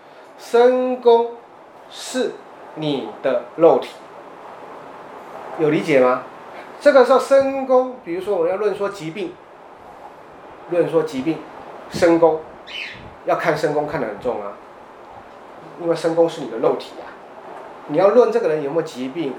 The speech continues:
有没有所谓的意外伤害，不是只有看疾厄宫而已啊，你身宫一定要看得很重啊，他会不会遭受？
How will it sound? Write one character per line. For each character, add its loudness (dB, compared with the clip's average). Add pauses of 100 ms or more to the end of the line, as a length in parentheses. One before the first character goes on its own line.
(320)
有 -8
没 -2
有 2
所 -2
谓 0
的 -6 (380)
意 -2
外 4
伤 -4
害， -2 (1900)
不 -2
是 -2
只 -2
有 6 (140)
看 0
疾 -2
厄 0
宫 -4
而 -4
已 -8
啊， -12 (240)
你 -10
身 2
宫 2
一 -2
定 -2
要 0
看 -8
得 -10
很 -10 (120)
重 -10
啊， -12 (280)
他 -6
会 0
不 0
会 -2
遭 0
受？ -6